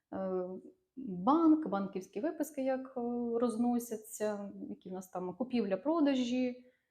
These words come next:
е, придбання товарів, виставлення рахунків, наприклад. Ну, тобто, м, проходимося по всіх основних функціях, пунктах, е, облікової системи. До формування оборотної ві-, оборотно-сальдової відомості,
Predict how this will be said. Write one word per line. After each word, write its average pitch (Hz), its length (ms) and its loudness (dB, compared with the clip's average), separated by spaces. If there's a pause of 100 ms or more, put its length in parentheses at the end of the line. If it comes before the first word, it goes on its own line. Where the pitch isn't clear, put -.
(240)
е, 190 80 -4
придбання 190 480 2
товарів, 247 680 0
виставлення 180 480 -2
рахунків, 254 500 0
наприклад. 226 500 -4 (400)
Ну, 453 120 -8
тобто, - 520 4 (120)
м, - 260 -6 (640)
проходимося 339 520 4
по 247 100 -4
всіх 403 260 -6
основних 240 340 -2
функціях, 185 640 -6 (300)
пунктах, 285 640 2
е, 208 40 -4
облікової 208 760 0
системи. 170 500 -6 (680)
До 381 440 6
формування 254 560 4
оборотної 196 460 2
ві-, 269 200 -4
оборотно-сальдової 214 1080 0 (420)
відомості, 254 1000 0